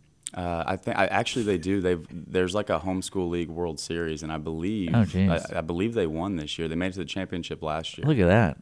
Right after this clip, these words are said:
Speaker 1: Yeah.
Speaker 2: All right. I mean, the
Speaker 1: It's
Speaker 2: little,
Speaker 1: hard to
Speaker 2: is the Little League World Series still going on?
Speaker 1: It is, yeah.
Speaker 2: Yeah.
Speaker 1: I think they're just now starting the, the big one.
Speaker 2: Have they,
Speaker 1: Like,
Speaker 2: has U S A been determined yet?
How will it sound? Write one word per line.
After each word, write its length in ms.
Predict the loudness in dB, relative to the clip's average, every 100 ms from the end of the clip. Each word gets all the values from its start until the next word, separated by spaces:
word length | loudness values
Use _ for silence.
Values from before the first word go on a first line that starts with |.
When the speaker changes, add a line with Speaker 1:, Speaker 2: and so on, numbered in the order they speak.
| -4
Speaker 1:
Yeah. 200 | 2 4
Speaker 2:
All 120 | 6
right. 280 | 6 4 6
I 160 | 8
mean, 100 | 10
the 40 | 10
Speaker 1:
It's 60 |
Speaker 2:
little, 160 | 10 10
Speaker 1:
hard 100 | 8
to 60 |
Speaker 2:
is 100 | 6
the 60 | 6
Little 220 | 6 6
League 120 | 4 -2
World 200 | -2 -2
Series 240 | -4 -2
still 100 | -4
going 240 | -2 -4
on? 240 | -4 -6 -4
Speaker 1:
It 120 | 0 2
is, 280 | 2 0
yeah. 220 | -4 -2 4
Speaker 2:
Yeah. 180 | 6 6
Speaker 1:
I 40 |
think 100 | 4
they're 120 | 2 0
just 260 | 0 0
now 160 | -2 -2
starting 400 | 0 -2 0 -2
the, 300 | -4 -6 -8 -10
the 80 | -8
big 220 | -2 -2
one. 360 | -2 -6 -4 4
Speaker 2:
Have 160 | 6
they, 60 | 8
Speaker 1:
Like, 120 | 6
Speaker 2:
has 160 | 4 6
U 100 | 6
S 140 | 8
A 140 | 6 6
been 140 | 6
determined 420 | 2 4 2 4
yet? 240 | 2 2